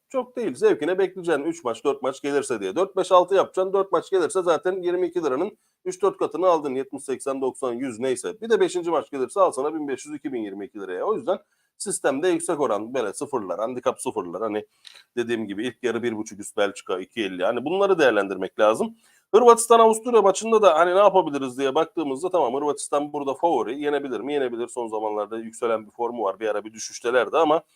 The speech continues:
hani Avusturya da Hırvatistan'a karşı ne yapabilir diye baktığımız zaman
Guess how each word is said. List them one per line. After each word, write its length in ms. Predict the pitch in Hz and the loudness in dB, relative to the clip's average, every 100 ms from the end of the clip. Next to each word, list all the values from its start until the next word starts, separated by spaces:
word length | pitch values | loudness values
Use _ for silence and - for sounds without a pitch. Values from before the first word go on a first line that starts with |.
| _ _ _ _ _ - | _ _ _ _ _ 2
hani 140 | 170 | 6
Avusturya 540 | 143 175 170 185 175 151 | 8 8 4 2 4 6
da 200 | 123 110 | 4 2
Hırvatistan'a 540 | 131 135 131 143 131 | -2 -2 -2 -2 -2
karşı 320 | 127 120 107 135 | -2 -2 -2 -2
ne 60 | |
yapabilir 480 | 147 127 117 113 107 | 0 0 -2 -4 -2
diye 320 | 113 107 104 | 0 0 2
baktığımız 480 | 135 135 147 135 127 | 2 2 -2 -2 -2
zaman 280 | 117 123 | 2 4